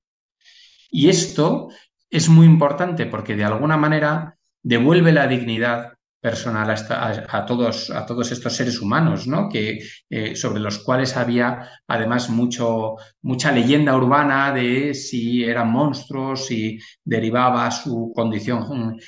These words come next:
eh, de, de que si los padres habían padecido la sífilis, con lo cual eran frutos de infidelidades.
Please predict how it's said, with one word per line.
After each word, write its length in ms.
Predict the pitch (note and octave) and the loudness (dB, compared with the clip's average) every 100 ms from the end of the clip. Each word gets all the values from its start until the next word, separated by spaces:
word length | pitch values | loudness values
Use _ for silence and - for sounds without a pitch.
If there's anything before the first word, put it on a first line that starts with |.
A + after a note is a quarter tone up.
| - - | -16 -6
eh, 200 | A#2 A2+ | -4 0
de, 480 | A2 G#2+ A2 A#2 | 0 0 0 -2
de 580 | A2+ A2 G#2+ G#2 G#2+ G2+ | -4 -4 -4 -4 -6 -6
que 80 | A2 | -8
si 120 | - | -6
los 200 | A2+ G2+ | -6 -6
padres 360 | - B2 A#2+ A#2 | -2 -2 0 -2
habían 400 | A2+ A2+ A2+ G#2 | -2 0 -2 -2
padecido 520 | A2+ G#2+ G2+ A#2+ G#2+ | -4 -4 -8 -6 -4
la 100 | G2 | -4
sífilis, 540 | - E3+ - B2+ A#2+ - | -2 -4 -2 -2 -2 -4
con 160 | G#2+ | -4
lo 100 | G2 | -2
cual 140 | A#2 A#2 | 0 0
eran 200 | G#2+ G#2 | 0 -6
frutos 420 | B2 B2 A#2 G2+ | -8 -6 -6 -4
de 40 | |
infidelidades. 1120 | G#2 G#2 G2 G2 G#2 C#3+ D3 B2+ B2+ - - | -6 -6 -8 -6 0 2 2 2 -4 -10 -20